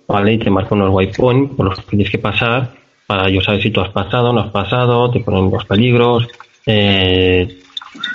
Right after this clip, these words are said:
es un G P S de ellos. No te ponen, no te sale la ruta, solo te sale unos pun-, un punto, cuando tú te acercas te, te ilumina y te dice más o menos dónde está y tú tienes que pasar.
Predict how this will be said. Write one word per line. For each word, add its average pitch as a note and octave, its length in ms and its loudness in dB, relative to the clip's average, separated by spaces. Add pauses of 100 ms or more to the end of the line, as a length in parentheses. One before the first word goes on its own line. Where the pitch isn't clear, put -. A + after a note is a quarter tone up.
(140)
es - 80 -6
un A2 80 2
G G#2 180 -4
P G2+ 100 0
S G2 140 -2
de G2 120 2
ellos. - 200 -4 (640)
No A2 180 2
te G#2 140 -2
ponen, A2 220 2
no G#2+ 120 2
te A2+ 140 -2
sale A2 280 -4
la F#2+ 120 0
ruta, G2+ 260 -2
solo G2+ 220 -2
te G2+ 100 -2
sale G#2 180 0
unos G2+ 240 2
pun-, A2+ 320 0
un G#2+ 140 0
punto, B2+ 440 2
cuando G2 440 2
tú A2+ 80 -2
te A2 60 0
acercas A#2 240 0
te, G2 80 0
te G#2 340 -4
ilumina C#3 440 2 (440)
y A2+ 100 0
te - 140 -2
dice G2 760 0 (640)
más G#2 240 -2
o G#2+ 40 2
menos G#2 180 2
dónde G#2 200 4
está A#2+ 360 -2
y G#2+ 120 0
tú G2 300 2 (120)
tienes F#2+ 180 -2
que G#2 80 0
pasar. F2+ 360 -4